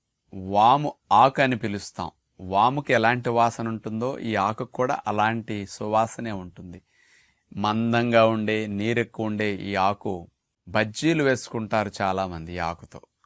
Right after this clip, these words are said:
అది మీకు తెలుసు. కానీ వామాకు రోటి పచ్చడి చాలా ఫేమస్. ఆరోగ్యానికి అనేక రకాల లాభాలను ఇస్తూ ఉంటుంది ఈ వామాకు. దాన్ని వంటల్లో బాగా వాడుకోవటం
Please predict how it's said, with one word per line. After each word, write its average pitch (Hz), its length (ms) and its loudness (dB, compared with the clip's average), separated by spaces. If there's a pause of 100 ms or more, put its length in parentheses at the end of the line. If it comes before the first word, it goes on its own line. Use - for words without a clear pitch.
అది 95 160 -8
మీకు 98 280 -10
తెలుసు. 87 380 -10 (380)
కానీ 104 280 -2
వామాకు 113 720 0
రోటి 110 360 -4
పచ్చడి 104 580 -4 (460)
చాలా 92 260 -2
ఫేమస్. 85 560 -8 (380)
ఆరోగ్యానికి 110 760 -2
అనేక 151 400 -2
రకాల 131 440 2
లాభాలను 101 540 0
ఇస్తూ - 240 -14
ఉంటుంది 95 300 -10
ఈ 90 40 -10
వామాకు. 82 640 -10 (520)
దాన్ని 101 200 0
వంటల్లో 113 580 4
బాగా 120 320 4
వాడుకోవటం 107 760 0